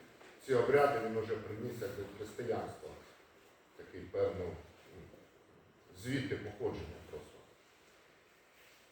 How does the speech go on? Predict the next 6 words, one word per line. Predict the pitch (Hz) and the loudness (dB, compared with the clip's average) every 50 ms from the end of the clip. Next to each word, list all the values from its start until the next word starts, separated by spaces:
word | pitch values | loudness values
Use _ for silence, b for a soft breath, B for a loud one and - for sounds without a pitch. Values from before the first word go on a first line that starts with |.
| - - - - - - - - - | -20 -20 -20 -20 -20 -20 -20 -14 -8
І | - 170 196 214 214 214 208 208 208 202 196 175 - - - - - - - - - - - - - - - - - - - - - - - - - - - - - - - - - _ _ - - - - - - - - - - - - - - - - - - | -2 2 6 8 8 10 10 10 8 8 6 2 0 -4 -8 -12 -18 -20 -20 -20 -20 -20 -20 -20 -20 -20 -20 -20 -20 -20 -20 -20 -20 -20 -20 -20 -20 -20 -20 -20 -20 -20 -20 -20 -20 _ _ -20 -20 -20 -20 -20 -20 -20 -20 -20 -20 -20 -20 -20 -20 -20 -20 -20 -4
це | - - 190 | 2 2 4
було | - 185 175 175 156 | 4 4 4 2 4
для | - 156 156 151 151 | 6 6 6 8 6
Никодима | 151 147 151 147 151 143 139 127 131 131 | 6 4 4 2 2 2 2 0 0 0
зрозуміло, | 135 127 131 139 139 127 104 - 104 | 0 0 0 -2 -2 -2 -2 -2 -2